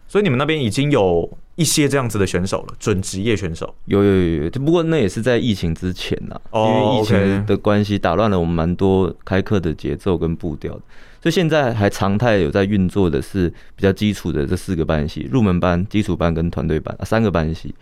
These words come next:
Speaker 1: 嗯哼。
Speaker 2: 都还很固定，每周都有，都有练习。对。
Speaker 1: 你刚刚说你们有外籍教练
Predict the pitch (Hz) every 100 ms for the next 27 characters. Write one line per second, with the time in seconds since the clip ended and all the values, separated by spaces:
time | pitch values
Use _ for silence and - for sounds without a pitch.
0 | - 120 120 120 113 110 98 95 92 87
1 | 110 101 107 85 78 95 92 95 76 -
2 | 98 78 87 85 - - - - - 131
3 | 180 196 226 233 - 233 226 139 101 95
4 | 85 95 175 135 101 - 92 - 151 90
5 | 110 87